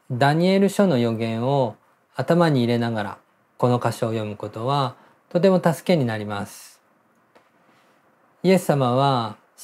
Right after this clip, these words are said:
神殿の東側にあるオリーブ山におられた時に、えー、この話をされました。で、この時はもういよいよ十字架の受難が迫っていると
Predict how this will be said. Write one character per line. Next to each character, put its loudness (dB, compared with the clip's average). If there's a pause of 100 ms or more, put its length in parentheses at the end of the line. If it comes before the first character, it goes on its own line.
神 2
殿 4
の 0
東 0
側 4
に 2
あ 0
る -8 (1040)
オ 2
リ 4
ー 2
ブ 2
山 2 (400)
に 0 (140)
お 0
ら 2
れ -2
た -10
時 -10
に、 -2 (400)
え -8
ー、 -10
こ -4
の -8 (280)
話 -10
を -2
さ -12
れ -10
ま -12
し -18
た。 -20 (1300)
で、 -2
こ 4
の 6
時 0
は 0
も 4
う 4
い 2
よ 6
い 4
よ 0 (360)
十 2
字 -4
架 -2
の 0
受 0
難 -2
が -2 (460)
迫 -4
っ -4
て -8
い -6
る -16
と -20